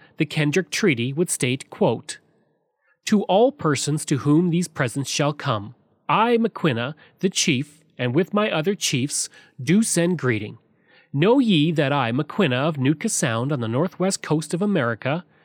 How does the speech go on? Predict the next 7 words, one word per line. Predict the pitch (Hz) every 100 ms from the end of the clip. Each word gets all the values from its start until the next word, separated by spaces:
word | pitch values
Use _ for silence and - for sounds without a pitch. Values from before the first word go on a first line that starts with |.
| _ _ _
for, | - 160 175 240 -
and | 127 131
in | 151
consideration | 180 - 214 214 160 135 175
of | 196
ten | - 143 196
muskets, | 185 117 - 151 -